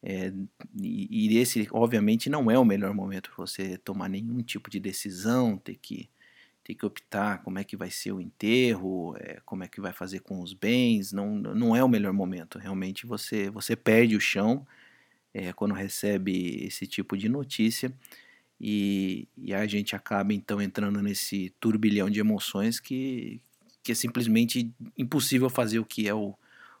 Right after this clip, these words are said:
o que é o mais correto, o que seria a melhor alternativa naquele momento. Simplesmente vai fazendo as coisas com a esperança de que,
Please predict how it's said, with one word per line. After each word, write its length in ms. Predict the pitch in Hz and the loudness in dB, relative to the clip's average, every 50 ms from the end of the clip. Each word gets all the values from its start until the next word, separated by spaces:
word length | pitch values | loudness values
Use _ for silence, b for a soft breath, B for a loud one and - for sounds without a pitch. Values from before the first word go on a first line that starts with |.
| B - | B -20
o 60 | - | -14
que 160 | - - - | -4 2 4
é 40 | 117 | 6
o 40 | 117 | 8
mais 220 | 113 107 107 - | 8 6 4 2
correto, 640 | - - 104 98 85 101 120 139 143 135 135 - 117 | 0 -2 -2 0 2 4 6 8 8 6 4 0 -8
o 20 | |
que 140 | 113 - 107 | -6 -6 -8
seria 420 | 110 - - 107 101 - 101 98 92 | -8 -6 -6 -4 -4 -2 -4 -4 -4
a 260 | - - - - 107 | -6 -6 -8 -8 -6
melhor 320 | - 98 98 104 104 101 | -4 -2 0 0 0 0
alternativa 600 | 104 101 - - 104 101 95 95 - - 104 104 | 0 -2 -2 -4 -2 -2 -4 -4 -4 -4 -4 -2
naquele 260 | 98 98 - - 107 | -4 -4 -2 0 2
momento. 320 | 107 107 101 95 95 92 - | 2 2 2 0 -2 -4 -6
Simplesmente 640 | - - 113 110 - 104 104 98 101 104 98 - 101 | -4 -4 -4 -4 -4 -4 -2 0 0 0 0 -2 0
vai 200 | 104 107 107 - | 2 2 2 2
fazendo 400 | - 107 104 95 104 101 98 92 | 0 -2 -2 0 0 0 0 0
as 120 | 92 - | -2 -4
coisas 540 | - - 107 110 120 123 117 131 127 131 - B B B B B B B B B B | -2 0 2 4 4 2 2 0 -4 -6 -8 B B B B B B B B B B
com 120 | - - | -4 -2
a 40 | 107 | -2
esperança 580 | 101 - - - 107 104 107 107 104 - - 117 | -2 0 2 2 2 2 2 2 0 0 0 -2
de 140 | 117 107 | -2 -4
que, 380 | 104 - - 117 101 95 90 - | -4 0 0 2 2 2 -2 -8